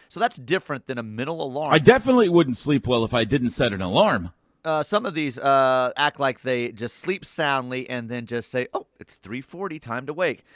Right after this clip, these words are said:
Speaker 1: That's
Speaker 2: Hey,
Speaker 1: not
Speaker 2: brain.
Speaker 1: the case if they're talking about being nervous about oversleeping and you just wake up every hour or whatever, every thirty minutes, and you're looking at your clock and then you get up at three forty. That's different.
Speaker 2: Right. No, but what Kevin and Bob are saying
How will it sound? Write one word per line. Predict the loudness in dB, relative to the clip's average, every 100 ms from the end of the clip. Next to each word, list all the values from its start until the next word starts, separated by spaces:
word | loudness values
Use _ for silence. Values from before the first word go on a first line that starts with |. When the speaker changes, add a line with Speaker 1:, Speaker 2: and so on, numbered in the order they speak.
| _ -6
Speaker 1:
That's | 2
Speaker 2:
Hey, | 4
Speaker 1:
not | 4
Speaker 2:
brain. | 4 2
Speaker 1:
the | 2
case | 0 -2
if | -6
they're | -4 -6
talking | -4 -4 -4 -8
about | -2 0 -2 -6 _ _ _
being | -6 -6 -6 -6
nervous | -2 -2 -4
about | -4 -4 -4 _ -4
oversleeping | -4 -4 -8 -8 -8 -8 -10
and | -12
you |
just | -12 -14 -6
wake | -6 -4 -2
up | -2 -2
every | -6 -6 -6
hour | -4 -4
or | -4 -6
whatever, | -6 -6 -6 -6
every | -8
thirty | -8 -8 -8
minutes, | -10 -12 -14
and | -14
you're | -12
looking | -12 -12
at | -14
your | -16
clock | -6 -2 -2 -6
and | -14
then | -12
you | -12 -12
get | -6 -4
up | -4
at | -8
three | -16 -18
forty. | -16 -16 -14 -12
That's | -14
different. | -10 -10 -8 -14 -16 _ _ _ _ _ _ _ _ _ _ _ 0
Speaker 2:
Right. | 2 2 -2 _ _ _ _ 2
No, | 2 4
but | 6 6
what | 8 4 4 _
Kevin | 6 6 6 2 2
and | 0 4
Bob | 6 6 4
are |
saying | 0 0 2 2 -2